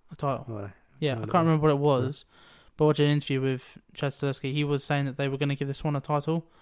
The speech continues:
Speaker 1: um, but they
Speaker 2: Mm,
Speaker 1: ended up
Speaker 2: maybe it would have given it
Speaker 1: d-
Speaker 2: away.
Speaker 1: Yeah, I
Speaker 2: Maybe.
Speaker 1: mean, so.
Speaker 2: Yeah. Um, but yeah, it did take, <sighs> it did take me by surprise. 'Cause as well, you think, "Oh, he'll survive that." He survived much worse when
Speaker 1: Mm.
Speaker 2: he's been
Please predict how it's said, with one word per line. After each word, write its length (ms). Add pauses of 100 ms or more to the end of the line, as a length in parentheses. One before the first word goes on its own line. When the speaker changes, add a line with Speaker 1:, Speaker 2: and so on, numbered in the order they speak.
(480)
Speaker 1:
um, 400 (120)
but 140
they 80
Speaker 2:
Mm, 40
Speaker 1:
ended 200
up 100
Speaker 2:
maybe 140
it 80
would 80
have 80
given 160
it 80
Speaker 1:
d- 80
Speaker 2:
away. 200 (100)
Speaker 1:
Yeah, 360
I 60
Speaker 2:
Maybe. 140
Speaker 1:
mean, 80
so. 100 (300)
Speaker 2:
Yeah. 920
Um, 160 (300)
but 80
yeah, 140
it 100
did 180
take, 200 (220)
<sighs> 1600
it 140
did 180
take 160
me 40
by 120
surprise. 540 (680)
'Cause 140 (240)
as 140
well, 240
you 80
think, 200
"Oh, 140
he'll 100
survive 380
that." 140
He 60
survived 460
much 260
worse 440 (160)
when 140
Speaker 1:
Mm. 40
Speaker 2:
he's 100
been 260